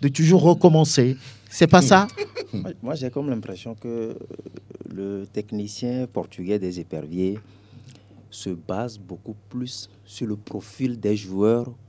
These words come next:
Speaker 2: que sur l'état des formes. Et vous allez voir que sur cette liste, par exemple,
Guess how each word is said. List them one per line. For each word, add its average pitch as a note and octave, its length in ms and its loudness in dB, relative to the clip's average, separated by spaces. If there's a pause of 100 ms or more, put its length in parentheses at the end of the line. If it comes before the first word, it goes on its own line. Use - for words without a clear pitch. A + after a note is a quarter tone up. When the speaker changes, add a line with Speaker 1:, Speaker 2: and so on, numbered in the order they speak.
(160)
Speaker 2:
que F#3 260 8
sur D#3+ 180 -2
l'état G#2 220 -2
des F#2+ 100 -6
formes. D#2+ 200 -14 (1300)
Et G2 220 -4 (340)
vous G#2+ 100 -8
allez A#2+ 160 0
voir A#2+ 280 -4
que C#3+ 260 0 (1200)
sur - 180 -10
cette C#3 180 -4
liste, A2+ 220 -6
par A#2+ 160 -6
exemple, A2+ 420 -8